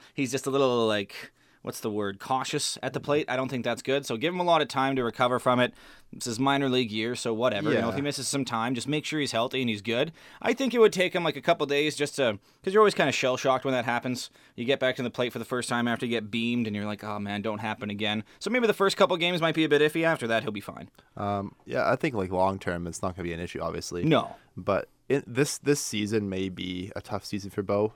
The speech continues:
Speaker 2: depending, 'cause he's, if he misses two months, that's, that's a
Speaker 1: Mm-hmm.
Speaker 2: lot of time to miss, right? E-,
Speaker 1: Yeah.
Speaker 2: even if a triple A season. So he'll, he'll, obviously he'll probably spend some time in Florida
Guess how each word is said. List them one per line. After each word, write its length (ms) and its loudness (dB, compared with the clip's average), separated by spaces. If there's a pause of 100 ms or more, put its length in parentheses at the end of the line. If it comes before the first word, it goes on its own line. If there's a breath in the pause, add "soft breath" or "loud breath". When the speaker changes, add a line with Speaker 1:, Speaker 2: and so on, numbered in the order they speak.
Speaker 2:
depending, 280 -6
'cause 60 -8
he's, 120 -8
if 140 -2
he 80 -2
misses 260 -2
two 160 -4
months, 540 -6 (440)
that's, 200 0
that's 220 2
a 20 2
Speaker 1:
Mm-hmm. 80 4
Speaker 2:
lot 100 2
of 100 -4
time 220 -2
to 60 -8
miss, 260 -4
right? 220 0
E-, 80 0
Speaker 1:
Yeah. 160 0
Speaker 2:
even 160 -2
if 100 -8
a 60 -2
triple 260 -4
A 100 0
season. 440 -6 (460 soft breath)
So 160 -2
he'll, 120 0
he'll, 180 0
obviously 360 2
he'll 80 -2
probably 180 0
spend 180 -6
some 80 -6
time 260 -4
in 60 -6
Florida 600 -2